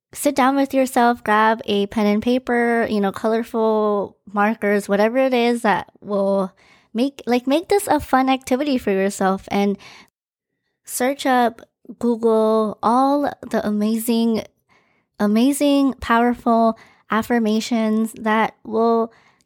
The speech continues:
keep you in alignment and make you feel freaking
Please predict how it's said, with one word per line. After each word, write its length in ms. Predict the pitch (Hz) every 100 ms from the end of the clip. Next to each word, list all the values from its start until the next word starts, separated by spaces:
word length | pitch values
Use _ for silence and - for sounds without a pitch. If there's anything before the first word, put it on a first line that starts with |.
| -
keep 280 | - 302
you 180 | 320 320
in 140 | - 277
alignment 720 | 254 220 208 262 233 185 180 -
and 340 | 202 196 196
make 300 | 202 254 -
you 140 | 262 269
feel 440 | - 220 208 - -
freaking 580 | - 240 240 254 220